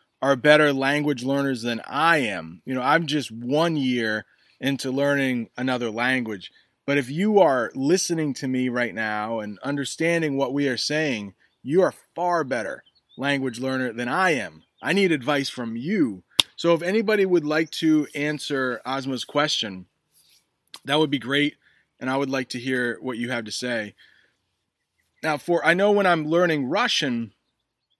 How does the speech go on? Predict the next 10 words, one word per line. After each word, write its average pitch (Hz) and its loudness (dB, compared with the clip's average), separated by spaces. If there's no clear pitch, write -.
I 135 0
would 156 2
like 156 4
to 151 -2
learn 151 2
the 127 2
alphabet 131 2
a 127 -4
little 135 0
bit 180 2